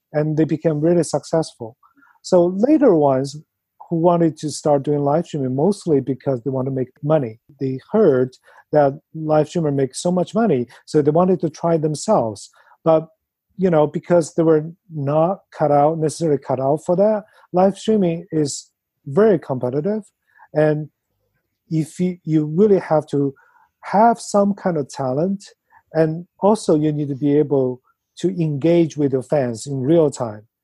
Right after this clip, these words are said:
So not everybody can do it. Even if you're a great singer, if you don't know how to interact with the fans, uh, the fans gonna leave you.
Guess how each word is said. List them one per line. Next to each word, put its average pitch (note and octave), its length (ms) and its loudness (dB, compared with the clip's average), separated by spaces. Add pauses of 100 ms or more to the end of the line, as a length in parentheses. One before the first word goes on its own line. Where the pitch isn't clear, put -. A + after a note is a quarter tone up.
(240)
So E3+ 360 2
not F#3+ 220 0
everybody G3 360 2
can C#3 180 -4
do C#3+ 200 2
it. A2 160 -4 (320)
Even G3+ 240 2
if E3+ 180 0
you're E3 100 4
a C#3 60 2
great D3+ 240 0
singer, D#3 420 -2
if E3 180 -4
you D#3 80 2
don't D3+ 200 -2
know D3+ 80 -2
how D3+ 140 0
to D3 120 -6
interact C#3 560 -4
with B2+ 100 -4
the C3 80 -4
fans, D3+ 580 -8 (400)
uh, D3 260 0
the D3+ 80 -14
fans G3 260 0
gonna F3 220 0
leave G3+ 240 0
you. A#2 220 -6